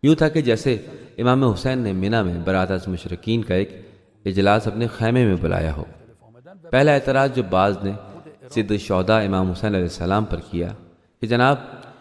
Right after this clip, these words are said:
آپ کیوں حج کو سیاسی بنا رہے ہیں؟" ہر طرح سے دیندار لوگ اور مومنین عبادت کی خاطر یہاں اکٹھا ہوئے ہیں۔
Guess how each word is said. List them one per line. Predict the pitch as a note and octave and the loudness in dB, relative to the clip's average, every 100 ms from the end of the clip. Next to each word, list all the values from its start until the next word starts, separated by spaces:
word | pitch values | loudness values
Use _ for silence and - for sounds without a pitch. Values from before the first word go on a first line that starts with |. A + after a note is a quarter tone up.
| - | -2
آپ | C#3 D3 - | 0 0 0
کیوں | F#3 A#2+ | 2 2
حج | A#2+ | -2
کو | - C#3+ | -2 -4
سیاسی | - B2 B2 B2 | 0 0 2 0
بنا | G#2 E2 | 0 -2
رہے | D#2+ D#2+ | -2 -4
ہیں؟" | D2+ D2 - - C3 - C#3 D3 - - A#2+ A#2 D3+ | -6 -10 -16 -20 -20 -20 -20 -20 -20 -20 -20 -6 -2
ہر | |
طرح | D#3+ D#3 D#3 | 2 2 2
سے | D#3 | 0
دیندار | A#2 G#2+ A2+ G#2 G#2 | -2 -2 0 2 2
لوگ | F#2+ G#2 A2 - | 2 0 0 -2
اور | G2+ | -2
مومنین | G2 F#2+ F#2+ G2+ G#2+ G2+ A#2 - - - A2+ | 0 0 0 0 -4 -8 -20 -20 -20 -8 0
عبادت | A2+ C#3 F#3 - | 4 4 4 -2
کی | A2 | -8
خاطر | E2+ D#2+ - E2+ | -6 -6 -6 -4
یہاں | E2 | -4
اکٹھا | E2+ E2+ D#2+ E2+ | -4 -4 -4 -2
ہوئے | E2+ F2 | 0 0
ہیں۔ | F2 | -2